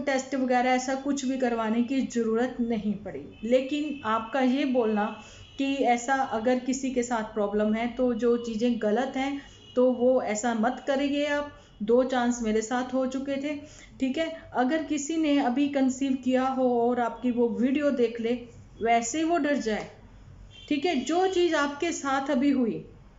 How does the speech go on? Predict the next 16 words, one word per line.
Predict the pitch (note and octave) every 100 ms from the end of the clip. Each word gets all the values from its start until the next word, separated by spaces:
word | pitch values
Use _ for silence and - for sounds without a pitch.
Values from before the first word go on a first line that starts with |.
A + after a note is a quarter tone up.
| - - - - - - - - -
ठीक | C4+
है, | D#4+ -
उसमें | C4 C#4+ D#4 D#4+
आपने | C#4 C#4+
बोला | C#4 C#4 C4+
कि | C#4
बच्चे | B3+ B3+ C#4+
को | C#4 C#4+
proper | C4 B3 B3+ C4+
feed | - C#4 C4+ - G3+ C4
नहीं | C4 B3+ B3 C4+
जाती | B3 G#3 - G#3
है, | G3+ G3+ G#3+
बच्चे | A3 A3
को | A#3+ A3+
proper | A#3 A3+ B3+ C4+